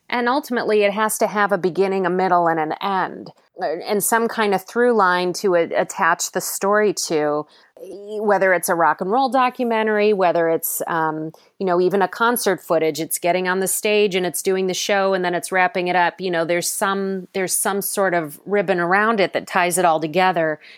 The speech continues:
And so a documentary is never really just throwing a, a camera up and, and recording something. There's always a point of view and always, you know, someone behind it,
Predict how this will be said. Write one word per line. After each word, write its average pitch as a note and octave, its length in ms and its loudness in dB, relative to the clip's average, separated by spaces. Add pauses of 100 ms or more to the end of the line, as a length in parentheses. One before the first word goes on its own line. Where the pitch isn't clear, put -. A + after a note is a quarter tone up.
And F#3 240 -4
so F3+ 480 2
a - 100 0
documentary F#3 840 0
is D#3 120 -4
never F3 300 0
really E3 300 2
just D#3+ 280 -4
throwing E3 420 0
a, D3+ 200 -2
a D#3+ 80 -4
camera E3+ 640 -4 (420)
up D#3+ 320 2
and, D#3 260 0
and D#3+ 200 -4
recording G#3+ 460 0
something. D#3 420 -4
There's D3+ 200 -4
always F3 380 2
a D#3 60 -2
point D#3+ 320 -2
of D3+ 80 -4
view D#3 280 2
and D3+ 120 0
always, D#3+ 580 2
you F3 160 -2
know, D3+ 300 2
someone D#3+ 400 2
behind D#3 440 -2
it, D3 240 2